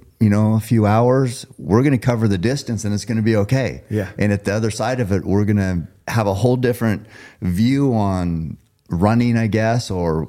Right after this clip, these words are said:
Speaker 1: what, what we're capable of, or if we're around certain people, what we can do together. And it's like, but it all, you have to get going. And yes, if there are excuses you can make. You can say, "Well, I haven't been preparing. I'm, you know, as you said, it's been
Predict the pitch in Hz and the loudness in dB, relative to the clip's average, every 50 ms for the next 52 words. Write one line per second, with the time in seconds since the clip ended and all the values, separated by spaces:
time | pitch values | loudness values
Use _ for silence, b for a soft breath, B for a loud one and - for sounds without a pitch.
0 | - - 85 101 110 107 - 104 104 101 95 90 90 - - 123 117 113 120 104 | -6 0 2 2 2 2 2 0 0 0 0 -2 -2 -2 0 0 0 0 2 2
1 | 113 113 110 107 107 107 110 117 117 101 90 82 78 76 76 73 B B B B | 2 4 4 2 2 2 2 2 0 0 0 0 0 0 -2 -4 B B B B
2 | B B B B B - - - - 101 95 90 92 101 110 104 - - 107 92 | B B B B B -4 -4 0 2 2 2 4 4 2 2 0 -2 -4 -6 -6
3 | 92 95 - 113 110 110 - 110 107 107 101 95 90 82 98 101 104 101 92 92 | -4 0 2 2 2 2 2 2 2 2 2 0 0 0 0 0 0 0 0 0
4 | 101 80 85 73 73 95 98 101 107 110 113 113 107 - - 101 95 92 92 - | -2 -2 -2 -2 -2 0 0 0 0 0 0 -2 -2 -2 -4 -2 -2 -2 -4 -4
5 | 101 95 95 92 - - - 107 104 104 101 113 123 131 127 117 113 B B B | -8 -10 -10 -12 -14 -4 -2 -2 0 0 0 0 2 0 0 -2 -4 B B B
6 | B B B _ _ _ - 104 104 87 82 127 123 131 123 - - 104 87 82 | B B B _ _ _ 0 0 0 0 0 -2 -4 -4 -6 -6 -4 -4 -2 -2
7 | 98 82 - 87 120 131 160 165 147 127 110 104 104 107 - - - _ - 107 | -4 -6 -2 -2 0 2 2 2 2 2 2 2 0 -2 -4 -10 -8 _ 0 2
8 | 110 120 143 147 127 - 98 - - - _ - - 110 104 104 110 120 131 135 | 2 2 2 0 -4 -6 -10 -16 -18 -20 _ -6 -2 0 2 2 2 2 2 2
9 | 127 120 107 - - - - - 95 82 - 90 80 73 82 - 82 76 80 80 | 0 0 -2 -6 -8 -10 -8 -6 -6 -6 -6 -6 -6 -4 -2 -2 0 0 0 -2
10 | 95 98 - 107 120 98 90 - 101 98 90 87 90 98 98 90 90 85 73 60 | -2 -4 -6 -4 -4 -4 -4 -2 -6 -6 -4 -2 0 0 0 0 0 0 0 0
11 | 82 87 82 73 76 71 - - 78 76 76 76 80 80 80 78 78 78 76 76 | 0 -2 -2 -2 -4 -4 -2 -2 0 0 0 0 -2 -2 -2 -2 -2 -2 -4 -6
12 | B B B B B B B - - 87 87 82 82 78 92 87 - - - 85 | B B B B B B B -2 0 0 2 0 0 -2 -2 -4 -4 -4 -6 -4
13 | 85 78 69 60 - - 87 82 - - 82 82 76 73 62 | -4 -6 -8 -10 -6 -6 -6 -6 -4 -4 -4 -4 -2 -4 -6